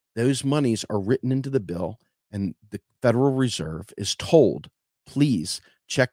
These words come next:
the Treasury's general account, deposit whatever amount the bill says into there."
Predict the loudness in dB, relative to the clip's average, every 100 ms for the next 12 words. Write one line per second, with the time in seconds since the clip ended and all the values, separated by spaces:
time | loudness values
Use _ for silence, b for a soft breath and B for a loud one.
0 | _ -8 -2 2 2 2 -2 -2 -4 -10
1 | -8 -8 -4 -2 -4 -6 -10 -10 -14 _
2 | _ _ _ _ _ _ _ _ _ -12
3 | -8 -2 2 2 2 -4 -10 -6 -2 2
4 | 4 4 4 4 0 _ _ _ -6 -2
5 | -2 -4 -6 -8 -10 -14 -18 _ _ -8
6 | -6 -4 -6 -8